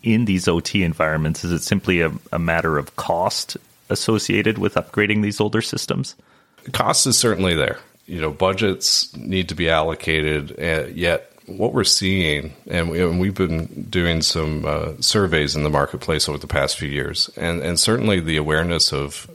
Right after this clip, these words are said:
Speaker 2: the budget needing to increase is there, and organizations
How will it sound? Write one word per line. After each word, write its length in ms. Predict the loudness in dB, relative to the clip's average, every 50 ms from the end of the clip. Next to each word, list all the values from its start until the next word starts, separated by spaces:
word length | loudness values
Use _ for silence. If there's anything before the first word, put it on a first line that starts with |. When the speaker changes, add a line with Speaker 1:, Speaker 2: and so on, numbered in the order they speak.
| -14
Speaker 2:
the 100 | -12 -10
budget 380 | -4 0 0 0 0 0 -2 0
needing 200 | 0 0 0 -2
to 160 | -4 -6 -6
increase 460 | -6 -6 -4 -4 -2 -2 0 -2 -2
is 140 | -2 -2 0
there, 320 | 0 2 2 2 0 -2 -4 -8 _ _ _ _ _ _ _ _ _ _ -2
and 240 | 0 0 2 2 2
organizations 960 | 2 2 2 2 2 2 2 2 2 2 2 2 2 2 0 0 -2 -2 -4